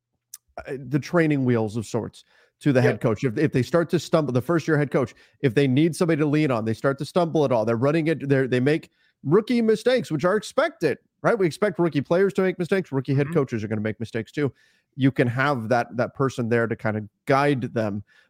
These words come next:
Speaker 1: Uh, and so not having him there, that could create some more, more bumps in the road for the Bucs season. But like you said, it's, it probably wasn't just this, it,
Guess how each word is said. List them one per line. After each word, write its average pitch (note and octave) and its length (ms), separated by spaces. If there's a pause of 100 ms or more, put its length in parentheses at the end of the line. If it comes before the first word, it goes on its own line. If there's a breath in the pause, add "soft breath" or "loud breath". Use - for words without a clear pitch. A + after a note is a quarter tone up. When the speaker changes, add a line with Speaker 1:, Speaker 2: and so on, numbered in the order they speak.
(120)
Speaker 1:
Uh, B2 320
and C#3 140
so D3 80
not D3+ 220
having D#3 260
him D3 80
there, D#3 140
that F#3 280
could A3+ 240
create A3 320
some C#3+ 180
more, C#3+ 240
more C3 260
bumps C3+ 340
in C3+ 60
the B2 80
road A#2+ 280 (400)
for B2+ 200
the A#2+ 80
Bucs B2 240
season. C3 320
But D3 180
like D3 200
you D#3+ 80
said, A#2+ 340 (420)
it's, C#3 440 (440)
it D3 200
probably C#3+ 440
wasn't C#3 340
just C#3 280
this, C#3 320
it, C3 220